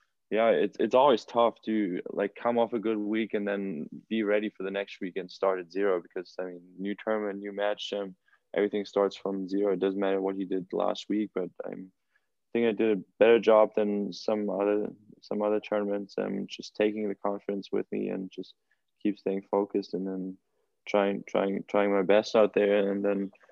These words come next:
obviously lost a tough one to Bautista Agut as well. Um, just a little experience that's still missing. Um, never played those guys before. It was the first time really that I played those top guys.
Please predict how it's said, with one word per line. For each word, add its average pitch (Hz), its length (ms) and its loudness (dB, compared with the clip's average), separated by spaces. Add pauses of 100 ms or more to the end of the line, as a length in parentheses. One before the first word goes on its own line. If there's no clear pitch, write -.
(140)
obviously 104 280 4
lost 101 380 2
a - 40 -16
tough 101 220 2
one 98 240 2
to 98 300 0
Bautista 98 500 2
Agut 98 420 4
as 95 80 -4
well. 98 400 2
Um, 98 180 -4 (480)
just 110 220 -2
a 123 40 4
little 123 220 8
experience 107 640 4
that's 101 300 -2
still 104 220 2
missing. 101 560 -4
Um, 95 260 -6 (400)
never 101 320 2 (140)
played 104 220 6
those 110 180 6
guys 107 260 6
before. 104 380 4
It 101 80 2
was 98 180 -4
the - 120 -18
first 104 240 2
time 101 240 2
really 98 260 2
that 95 140 2
I 90 80 2
played 95 280 -2
those 92 180 -4
top 92 280 -4
guys. 92 240 -2